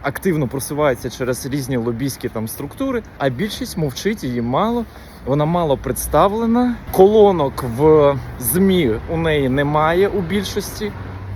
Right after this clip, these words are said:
і вона пасивна. А тому у більшості цієї виникає когнітивне викривлення, яке їй нав'язує цій більшості,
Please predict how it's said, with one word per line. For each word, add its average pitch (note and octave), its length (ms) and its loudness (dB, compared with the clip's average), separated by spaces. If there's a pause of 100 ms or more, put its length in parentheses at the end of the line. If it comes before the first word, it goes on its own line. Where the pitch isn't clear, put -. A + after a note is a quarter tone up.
(240)
і D3+ 60 0
вона G#3 240 2
пасивна. G#3 720 0 (440)
А D3 60 4
тому A3 560 4 (140)
у C#3+ 60 -4
більшості F3+ 580 -4
цієї E3+ 320 0
виникає E3+ 500 -2
когнітивне E3+ 680 -2
викривлення, D3+ 800 -4 (120)
яке C#3+ 340 -2
їй D#3+ 180 2
нав'язує C3+ 600 0
цій - 180 -10
більшості, C#3 600 -8